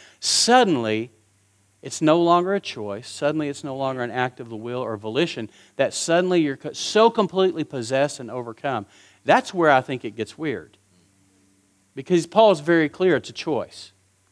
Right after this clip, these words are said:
And he's gonna, he's gonna identify that for us. Paul tells us this in First Corinthians fourteen. We're moving right along, fourteen. "For if I,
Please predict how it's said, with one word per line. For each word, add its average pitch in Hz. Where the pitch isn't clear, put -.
And 127
he's 131
gonna, 147
he's 139
gonna 123
identify 127
that 98
for 92
us. -
Paul 190
tells 185
us -
this 139
in 113
First 143
Corinthians 139
fourteen. 127
We're 98
moving 123
right 156
along, 147
fourteen. 135
"For 165
if 214
I, 151